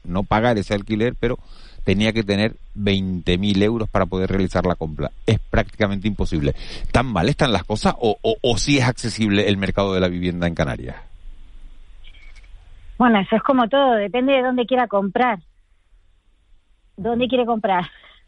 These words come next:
Speaker 1: ¿Dónde quiere
Speaker 2: ¿En qué
Speaker 1: comprar? ¿O,
Speaker 2: zona?
Speaker 1: o dónde,
Speaker 2: ¿En qué
Speaker 1: o
Speaker 2: zona?
Speaker 1: dónde, o dónde
Speaker 2: ¿O
Speaker 1: quiere,
Speaker 2: dónde quiere vivir?
Speaker 1: o dónde quiere alquilar? Le digo, Canarias
Speaker 2: ¿O dónde quiere alquilar?
Speaker 1: Canaria-, Canarias
Speaker 2: También.
Speaker 1: va a tener, eh,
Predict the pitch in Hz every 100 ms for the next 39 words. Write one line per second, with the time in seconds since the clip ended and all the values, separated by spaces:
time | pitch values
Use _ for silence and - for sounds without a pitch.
0 | - 190 - - - - - - - -
1 | 123 127 127 120 196 240 - - 175 -
2 | 139 151 170 220 139 139 156 151 147 127
3 | 135 139 135 214 214 247 269 262 262 254
4 | 240 127 131 135 127 127 110 107 87 -
5 | - - - - - - - 143 143 123
6 | 131 180 214 208 214 208 208 196 - 214
7 | 240 196 - - 117 139 202 165 147 190
8 | 196 214 277 - 143 175 170 160 196 190
9 | 123 110 101 98 92 90 85 82 76